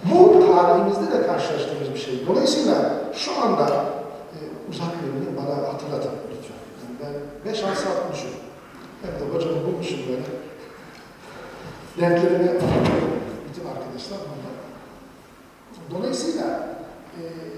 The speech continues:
yapılması gereken şey gerçeklikle yüzleşmek. Evet, yüzleşelim ama bu yüzleşmenin tarzını ve yöntemini kim belirleyecek? Bu konuda özellikle, e, felsefecilere,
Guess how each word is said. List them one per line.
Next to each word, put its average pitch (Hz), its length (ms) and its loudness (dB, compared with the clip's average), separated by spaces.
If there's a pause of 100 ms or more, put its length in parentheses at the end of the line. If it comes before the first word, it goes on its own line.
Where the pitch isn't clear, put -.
(140)
yapılması 190 500 -8
gereken 208 380 -4
şey - 280 -4 (840)
gerçeklikle 160 640 -4 (140)
yüzleşmek. 147 520 -4 (160)
Evet, - 180 -2 (140)
yüzleşelim - 440 -8
ama - 220 -2 (340)
bu 147 220 -10
yüzleşmenin 147 600 -6
tarzını 226 460 -6
ve - 140 -4
yöntemini - 380 -8
kim - 140 -8
belirleyecek? - 380 -8 (1040)
Bu 285 120 -2
konuda - 380 2
özellikle, - 540 -2 (600)
e, 151 40 -10 (260)
felsefecilere, 143 960 -6